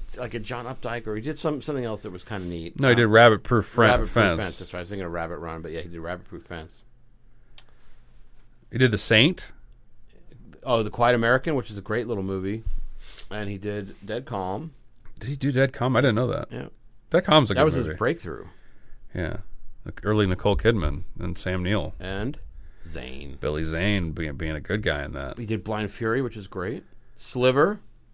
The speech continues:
Speaker 2: Did he do Sliver?
Speaker 1: Clear and Present, which is great.
Speaker 2: He, so he did, he did Patriot Games too, right?
Speaker 1: Yeah.
Speaker 2: Yeah.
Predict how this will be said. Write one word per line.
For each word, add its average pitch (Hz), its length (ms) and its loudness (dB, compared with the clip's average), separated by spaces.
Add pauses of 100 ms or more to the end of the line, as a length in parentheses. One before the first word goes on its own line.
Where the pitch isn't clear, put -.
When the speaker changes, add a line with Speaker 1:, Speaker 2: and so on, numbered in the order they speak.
(380)
Speaker 2:
Did 95 80 -4
he 98 80 0
do 95 100 -2
Sliver? 80 260 0
Speaker 1:
Clear 147 140 8
and 123 100 4
Present, 131 420 4
which 113 140 -4
is 104 80 -8
great. 90 440 -4 (120)
Speaker 2:
He, 120 140 4
so 139 160 8
he 127 80 12
did, 139 120 4
he 117 160 6
did 135 140 6
Patriot 127 280 6
Games 107 200 4
too, 104 180 2
right? 85 220 2
Speaker 1:
Yeah. 90 100 -4 (320)
Speaker 2:
Yeah. - 200 -6